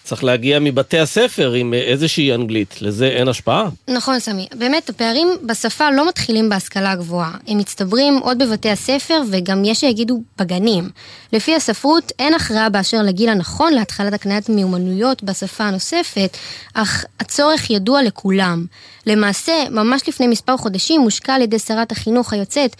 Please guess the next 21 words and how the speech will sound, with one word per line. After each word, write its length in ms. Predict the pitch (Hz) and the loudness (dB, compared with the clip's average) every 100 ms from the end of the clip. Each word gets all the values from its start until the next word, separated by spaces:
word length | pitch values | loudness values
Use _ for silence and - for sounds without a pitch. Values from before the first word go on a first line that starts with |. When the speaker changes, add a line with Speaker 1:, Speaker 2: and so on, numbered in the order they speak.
| - - _ | -16 -20 _
Speaker 2:
תוכנית 440 | 233 285 320 320 | -2 2 2 0
חדשה 600 | - 240 190 - - 285 | -2 -2 0 -2 0 2
ללימודי 400 | 277 214 202 202 | 4 4 2 2
השפה 340 | 220 - 185 214 | 0 -2 -4 -2
האנגלית, 480 | 196 190 320 403 - - - | 0 2 0 0 -6 -20 -14
שתחל 440 | - 220 - 349 359 - | -8 -4 0 2 0 0
כבר 280 | 247 285 285 | 0 0 0
בגנים. 580 | 220 208 208 190 180 262 - - - | 0 2 2 4 4 2 0 -12 -10
כמובן 320 | - 247 269 330 | 0 2 4 2
שהדבר 380 | 311 240 254 | 2 2 2
דורש 320 | 220 226 233 202 | 2 0 0 -2
הכשרה 540 | - 208 208 285 226 | -4 -2 -2 0 0
ופיתוח, 640 | 180 202 - 349 269 208 | -2 -6 -2 0 2 0
אבל 200 | 208 202 196 208 | -2 -2 -4 -4
בהחלט 460 | 208 202 262 277 | -4 -2 -2 0
מודעים 380 | 302 208 196 233 | 0 2 2 2
במערכת 560 | 226 190 196 247 247 202 | 2 2 0 -2 -4 -6
לקשיים 420 | - 214 240 269 | -4 0 2 4
ולפערים 600 | 214 - 202 202 269 233 | 2 0 -2 2 2 4
בין 100 | 214 | 2
התלמידים 680 | 202 190 196 214 311 294 | 0 -2 -2 0 2 2